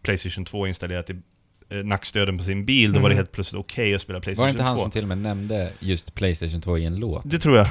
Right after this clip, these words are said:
Speaker 3: Ja.
Speaker 1: Det tror jag. Och vips så var det okej.
Speaker 3: Ja,
Speaker 1: Eh,
Speaker 3: precis.
Speaker 1: och det för mig är liksom ett tecken på att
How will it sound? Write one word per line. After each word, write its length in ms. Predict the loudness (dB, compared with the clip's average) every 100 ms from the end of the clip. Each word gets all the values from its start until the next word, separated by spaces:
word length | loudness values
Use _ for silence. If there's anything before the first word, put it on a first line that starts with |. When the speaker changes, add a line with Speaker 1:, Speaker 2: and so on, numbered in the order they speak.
| 2
Speaker 3:
Ja. 60 | -2
Speaker 1:
Det 180 | -2 0
tror 160 | 2
jag. 180 | 2 2
Och 320 | 2 2 2
vips 260 | -2 -4 -6
så 240 | -6 -4 0
var 120 | 0
det 60 |
okej. 340 | 0 -2 -6 -4
Speaker 3:
Ja, 40 | -2
Speaker 1:
Eh, 100 | 2
Speaker 3:
precis. 540 | 4 6 6 4 4
Speaker 1:
och 160 | 2 0
det 320 | 0 0 0
för 100 | 0
mig 200 | 2 4
är 40 | 2
liksom 220 | 0 -6
ett 100 | -4
tecken 300 | -4 -2 -2
på 180 | 2 4
att 280 | 4 0